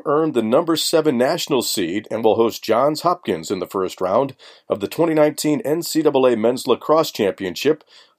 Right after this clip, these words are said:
this Sunday, May twelfth. The game is scheduled for seven thirty P M Eastern Time at Arlotta Stadium. This is the fourteenth straight N C double A appearance for the Irish,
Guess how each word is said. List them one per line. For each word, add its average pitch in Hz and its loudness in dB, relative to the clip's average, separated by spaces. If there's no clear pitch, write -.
this 139 -2
Sunday, 110 2
May 85 -8
twelfth. 107 2
The 85 -10
game 95 -2
is 90 -4
scheduled 107 0
for 95 -2
seven 113 0
thirty 151 2
P 85 -4
M 67 -4
Eastern 78 -10
Time 95 0
at 78 -2
Arlotta 73 -2
Stadium. - -2
This - 0
is 95 -6
the 82 -4
fourteenth 104 0
straight 120 0
N 123 0
C 113 -2
double 90 2
A 76 -2
appearance 123 0
for 95 -4
the 80 0
Irish, 131 2